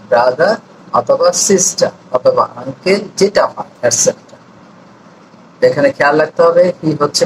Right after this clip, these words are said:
masculine gender, she হচ্ছে feminine gender। What is your father's name? তোমার বাবার নাম কি? My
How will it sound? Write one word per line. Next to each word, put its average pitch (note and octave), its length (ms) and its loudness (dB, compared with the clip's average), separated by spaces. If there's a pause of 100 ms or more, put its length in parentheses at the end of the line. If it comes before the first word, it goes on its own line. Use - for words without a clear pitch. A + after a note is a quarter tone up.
masculine E3 560 2
gender, F3 340 2 (100)
she F3+ 120 -4 (120)
হচ্ছে D#3 300 0 (320)
feminine C3+ 420 -2 (120)
gender। - 280 -14 (3000)
What - 240 0
is A#3 100 0 (140)
your F3 160 6 (200)
father's C3 440 4 (120)
name? - 180 -16 (560)
তোমার A#2 260 0 (120)
বাবার B2 360 2 (380)
নাম D3+ 160 2 (160)
কি? - 100 -20 (2250)
My A#2+ 280 -4